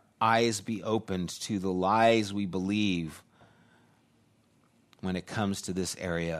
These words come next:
of belonging. And wanting to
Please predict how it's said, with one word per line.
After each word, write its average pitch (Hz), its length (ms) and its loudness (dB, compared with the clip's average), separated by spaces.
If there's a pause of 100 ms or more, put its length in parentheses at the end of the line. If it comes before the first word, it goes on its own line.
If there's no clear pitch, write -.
of 82 240 -10
belonging. 71 560 -10 (4000)
And 95 160 -4
wanting 104 520 0
to 90 340 -6